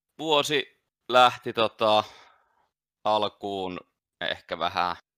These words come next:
vähän haastavasti, et oltiin tossa Home Sweet Homeissa ja taidettiin ottaa siinä nolla kaksi tukkaa ja sit oli noi,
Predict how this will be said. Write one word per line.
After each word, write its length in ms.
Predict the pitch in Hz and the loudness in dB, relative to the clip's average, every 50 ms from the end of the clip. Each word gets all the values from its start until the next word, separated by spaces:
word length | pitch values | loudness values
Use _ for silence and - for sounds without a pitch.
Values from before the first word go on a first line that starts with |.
| _ _ - 90 | _ _ -14 -8
vähän 220 | 87 90 87 90 - _ _ | -4 -4 -4 -4 -6 _ _
haastavasti, 760 | - 98 95 92 90 90 - - 87 87 90 - - _ - 82 | -2 -2 0 0 -2 -4 -6 -8 -6 -6 -6 -8 -8 _ -10 -10
et 100 | 78 - _ _ _ _ - | -10 -10 _ _ _ _ -12
oltiin 460 | 85 87 85 82 - 82 85 82 80 | -10 -10 -10 -10 -10 -12 -12 -12 -10
tossa 420 | - 80 85 - - - 85 80 85 _ _ _ _ _ _ _ _ _ _ _ _ | -10 -10 -10 -10 -10 -10 -10 -12 -12 _ _ _ _ _ _ _ _ _ _ _ _
Home 240 | - 131 135 131 120 | 0 0 0 0 -2
Sweet 320 | 110 - - 110 110 104 - _ _ _ _ _ _ _ _ _ _ _ _ 107 | -6 -8 -8 -8 -8 -8 -10 _ _ _ _ _ _ _ _ _ _ _ _ -6
Homeissa 580 | 101 98 98 98 98 95 - - - - 92 | -2 -2 -2 -2 -4 -6 -8 -8 -6 -6 -4
ja 200 | 90 90 87 87 - - _ _ | -4 -2 -2 -4 -4 -8 _ _
taidettiin 360 | - 90 90 92 - - 87 | -6 -6 -6 -6 -6 -8 -10
ottaa 240 | 90 - _ - 95 | -10 -8 _ -8 -8
siinä 320 | - - 101 90 90 90 | -8 -8 -10 -8 -8 -8
nolla 300 | 90 90 90 90 87 87 | -6 -6 -6 -6 -6 -8
kaksi 360 | 85 - 82 85 - - - - | -6 -6 -6 -8 -8 -12 -20 -18
tukkaa 680 | - 95 87 - _ _ _ _ _ - 87 85 85 85 | -18 -18 -18 -18 _ _ _ _ _ -6 -4 -4 -4 -4
ja 280 | 85 80 82 80 78 - _ _ _ _ _ - _ _ _ _ _ _ _ _ | -4 -4 -4 -4 -6 -8 _ _ _ _ _ -20 _ _ _ _ _ _ _ _
sit 340 | - - - 95 87 - _ _ - - _ _ _ _ _ _ _ _ _ - | -16 -12 -12 -12 -12 -12 _ _ -20 -20 _ _ _ _ _ _ _ _ _ -10
oli 260 | 95 90 90 90 90 | -8 -6 -6 -8 -8
noi, 440 | 90 90 90 90 90 90 87 87 | -8 -6 -6 -6 -6 -6 -6 -8